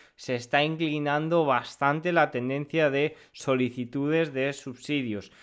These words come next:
Y, y también se están revisando al alza las de, las de los meses anteriores. De, de momento se ha revisado al alza, al alza el mil, la del mes anterior, pero recordáis que hace como dos semanas se revisó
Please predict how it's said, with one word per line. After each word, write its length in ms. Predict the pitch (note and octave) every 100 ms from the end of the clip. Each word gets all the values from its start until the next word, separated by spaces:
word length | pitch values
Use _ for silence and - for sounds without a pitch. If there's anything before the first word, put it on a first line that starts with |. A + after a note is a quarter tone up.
| -
Y, 240 | - C3 C#3
y 100 | D3+
también 340 | - C#3 E3+
se 80 | G3+
están 240 | G#3+ G#3 F#3
revisando 500 | D#3+ D3 E3+ F3+ D#3+
al 100 | D#3
alza 360 | G3+ G3 E3+
las 180 | D3+ C#3+
de, 460 | C#3+ C#3 C#3 C#3 - - _
las 240 | C#3 C3
de 100 | C3
los 320 | C3 C3+ C3 C3
meses 360 | D3+ D#3 D3+
anteriores. 720 | C#3 C3 C#3+ F#3+ F3 C3 A#2+
De, 200 | B2 B2+
de 100 | B2
momento 380 | C3+ D3 F3 F3+
se 80 | E3+
ha 40 |
revisado 440 | E3+ E3 D#3 E3 E3
al 80 |
alza, 260 | D#3+ E3 D#3
al 280 | - C3+ D3+
alza 280 | D#3 - B2
el 80 |
mil, 320 | B2 E3+ F3 C3
la 140 | C3+
del 160 | B2+ C3+
mes 180 | D#3
anterior, 420 | D#3+ D3+ D3+ F3+ F3+ - -
pero 140 | - C3
recordáis 600 | B2+ B2+ C3 D3 F3+ F#3
que 280 | D#3+ D3+ E3+
hace 1000 | D3+ - E3 D#3+ D#3+ D#3 D#3 D#3+ D#3 D#3
como 580 | - D3+ D3 D3+ D3+ D3
dos 220 | D3+ E3
semanas 400 | - E3 D#3+ F#3
se 100 | F3+
revisó 500 | D3+ C3+ C3 D#3 D#3+